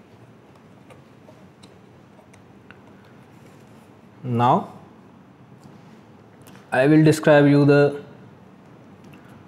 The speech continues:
working of this. For this we will use a optical light source. So I will place this on the stand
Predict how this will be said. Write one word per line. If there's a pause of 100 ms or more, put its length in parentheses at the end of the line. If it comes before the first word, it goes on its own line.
(480)
working
of
this. (180)
For
this
we
will (300)
use
a
optical
light
source. (640)
So
I
will
place
this (2000)
on
the
stand